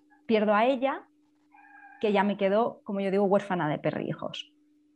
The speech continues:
Ellos me habían acompañado desde antes de conocer a mi marido, eh, yo me había mudado a vivir a Italia, estuve dos años viviendo en Italia, sola con ellos, volví a España con ellos, o sea, ellos eran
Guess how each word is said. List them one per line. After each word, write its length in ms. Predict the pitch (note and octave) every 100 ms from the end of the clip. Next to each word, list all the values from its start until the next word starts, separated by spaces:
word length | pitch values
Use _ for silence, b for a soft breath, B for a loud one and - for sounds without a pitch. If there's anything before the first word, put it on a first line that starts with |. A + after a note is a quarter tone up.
| _ _ - _ -
Ellos 200 | A3+ A#3+
me 80 |
habían 200 | A3 A3
acompañado 840 | A3 A3 A3 G#3+ G3+ G3+ G3+ A3+ A#3+
desde 240 | G#3+ F#3+
antes 240 | F3 F3+
de 80 | F3+
conocer 320 | F#3 F#3 F#3
a 40 | F3+
mi 140 | F#3+
marido, 920 | G3 G#3 G#3 G3+ G3 G3+ G3+ G3+ G3+ - b b b _ G3
eh, 320 | F#3+ F#3+ F#3
yo 160 | F#3+ G3+
me 100 | G3+
había 180 | G3 G3
mudado 320 | G3 G3 F#3+
a 60 |
vivir 240 | G3 F#3+ F#3+
a 60 |
Italia, 420 | G3+ G#3 G#3+ G#3+ G3+
estuve 300 | F#3+ G3 F#3+
dos 120 | F#3+
años 220 | F#3+ F3+
viviendo 240 | F3 F3
en 80 | F3+
Italia, 760 | G3+ G#3 G#3 G#3 G#3 G3+ G3+ -
sola 500 | - - G#3 G3 G3
con 180 | G3+ G#3+
ellos, 720 | G#3+ G#3 G#3 G3+ G#3 A3+ _ b b b b b
volví 280 | G#3 G3+ G3
a 40 |
España 400 | G3 - G3+ G3
con 200 | G3 A3+
ellos, 560 | G#3+ G#3 G#3 G#3+ G#3+ G#3+
o 40 | G#3+
sea, 220 | G#3+ F#3
ellos 260 | G3+ A#3+ A#3+
eran 340 | B3 D#4 E4+